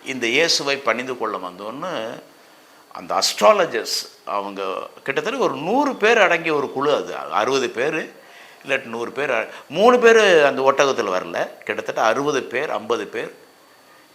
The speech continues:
எண்பது பேர் அடங்கிய ஒரு கூட்டமே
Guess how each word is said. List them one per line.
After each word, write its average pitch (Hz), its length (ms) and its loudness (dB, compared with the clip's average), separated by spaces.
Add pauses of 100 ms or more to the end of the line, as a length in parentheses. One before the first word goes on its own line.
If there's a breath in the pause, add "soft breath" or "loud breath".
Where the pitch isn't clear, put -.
(180 soft breath)
எண்பது 135 460 -2
பேர் 139 220 -4
அடங்கிய 98 360 -6
ஒரு 104 280 -10
கூட்டமே 180 840 2